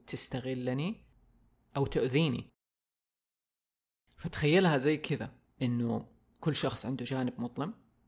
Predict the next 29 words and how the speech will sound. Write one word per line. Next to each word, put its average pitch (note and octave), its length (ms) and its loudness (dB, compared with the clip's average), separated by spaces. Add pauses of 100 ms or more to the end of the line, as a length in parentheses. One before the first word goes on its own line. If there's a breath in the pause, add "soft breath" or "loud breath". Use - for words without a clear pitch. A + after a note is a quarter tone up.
الهدف B2 320 -2
من A#2+ 80 -2
الجانب B2 340 -2
المظلم A#2 380 -2
هذا B2 440 -4 (300)
في - 200 -4
له A#2 300 0
هدية، A#2+ 420 -2
في C3+ 220 -6
له A#2 200 -4
هبة، C#3 240 -2 (420 soft breath)
تستخدمها D#3 460 0
في B2 60 -8
الوقت - 240 -4
الصح. - 420 -8 (400)
زي E3+ 160 4
كذا D#3 220 2
جاء C#3 200 0
شخص - 320 -6
بيستغلك، B2 760 -6 (440 soft breath)
بيؤذيك، A#2+ 640 -2 (440)
الجانب B2+ 300 -2
المظلم A#2+ 420 0
هذا B2 220 0
عنده C3 300 -2
قوة C#3+ 220 0
رهيبة B2+ 400 -4
إنه A#2+ 160 -2
يطلع E3 540 -4